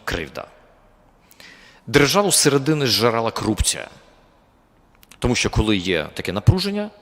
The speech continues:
на деякі речі не звертаються уваги, ну і тоді завжди знайдеться хтось, хто хоче собі кусень відірвати. Хочу сказати, цікава річ: хто хоче собі кусень відірвати, але потім мав бути або вбитим, або вивезений в полон.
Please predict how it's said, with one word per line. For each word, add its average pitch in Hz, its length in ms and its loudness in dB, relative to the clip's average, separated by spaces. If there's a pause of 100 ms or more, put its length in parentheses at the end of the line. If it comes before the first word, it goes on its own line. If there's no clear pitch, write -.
(320)
на 110 120 0
деякі 104 320 2
речі 92 240 -4
не 104 120 -4
звертаються 95 560 -4
уваги, 85 400 -6 (600)
ну 370 100 2
і 320 40 4
тоді 196 260 -4
завжди 123 340 -2
знайдеться 95 400 -2
хтось, - 280 -2
хто - 140 -12
хоче - 280 -10
собі 82 180 -8
кусень - 500 -4 (960)
відірвати. 85 500 -6 (180)
Хочу - 200 -8
сказати, 87 340 -4
цікава 87 360 -2
річ: 135 220 -2 (460)
хто - 200 -4
хоче - 220 -4
собі 92 180 -4
кусень 98 320 -6
відірвати, 92 680 -8
але 90 220 -4
потім 95 420 -6
мав 90 200 -4
бути 87 280 -8
або 85 180 -8
вбитим, 113 500 -6
або 92 200 -4
вивезений 95 560 -4
в - 80 -16
полон. 76 320 -6